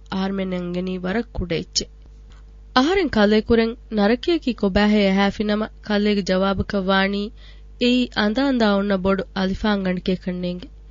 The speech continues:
އަދި ސުވަރުގެއަކީ ކޮބައި ތޯ ސުވާލު ކޮށްފި ނަމަ ބުނާނީ އެއީ މާ ބަގީޗާތަކުން ފުރިފައިވާ ތާޒާ ފެންލިބޭ އާރުތައް އުތުރިޔާރާ ތަނިކޭ ކަންނޭނގެ. ނަމަވެސް އެކުވެރިން ނެ.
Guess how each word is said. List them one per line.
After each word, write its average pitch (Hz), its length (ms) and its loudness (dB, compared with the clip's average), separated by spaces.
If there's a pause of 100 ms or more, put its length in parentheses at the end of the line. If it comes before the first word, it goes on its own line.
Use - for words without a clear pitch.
(440)
އަދި 214 200 6
ސުވަރުގެއަކީ 240 680 8
ކޮބައި 240 320 6
ތޯ 247 160 2
ސުވާލު 233 320 2
ކޮށްފި 247 300 0
ނަމަ 247 180 2
ބުނާނީ 220 460 2 (180)
އެއީ 214 300 2
މާ 202 220 0
ބަގީޗާތަކުން 220 840 0
ފުރިފައިވާ 202 580 -2 (540)
ތާޒާ 269 400 4
ފެންލިބޭ 202 540 0 (140)
އާރުތައް 196 640 -2
އުތުރިޔާރާ 202 580 2
ތަނިކޭ 185 420 -4
ކަންނޭނގެ. 180 520 -6 (640)
ނަމަވެސް 247 440 8
އެކުވެރިން 185 540 0
ނެ. 180 80 0